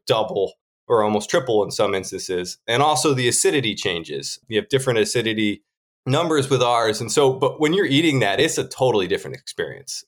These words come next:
Some of our varieties last year, we got peach flavor, grape flavor, and we got a lot of feedback on that, a lot of different people kinda telling us. But yeah, when you're, when you're growing these varieties, it, that's the wholesale change, is,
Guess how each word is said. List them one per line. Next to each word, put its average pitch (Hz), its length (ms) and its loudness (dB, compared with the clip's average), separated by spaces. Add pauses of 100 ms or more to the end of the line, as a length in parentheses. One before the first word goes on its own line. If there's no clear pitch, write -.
(360)
Some 156 220 0
of 127 120 2
our 120 140 2
varieties 107 600 2
last 101 320 -2
year, 104 160 4
we 101 100 -2
got 92 200 0 (300)
peach 147 320 -6
flavor, 123 720 0 (180)
grape 139 320 0
flavor, 120 760 2 (280)
and 120 120 2
we 151 60 4
got 143 140 0
a 113 40 2
lot 113 180 2
of 104 80 -4
feedback 98 420 -2
on 87 140 0
that, 87 200 0
a 85 60 0
lot 90 200 2
of - 240 -2
different 98 280 -6
people 90 500 -8
kinda 87 160 -4
telling 87 360 -2
us. 80 260 -8
But 90 200 -2 (400)
yeah, 156 200 4
when 131 420 4
you're, 135 440 4
when 131 120 4
you're 123 80 2
growing 156 240 4
these 139 140 2
varieties, 113 500 2
it, 123 120 -4 (140)
that's 170 300 0
the 180 100 2
wholesale 127 460 2
change, 92 640 -4
is, 107 240 -8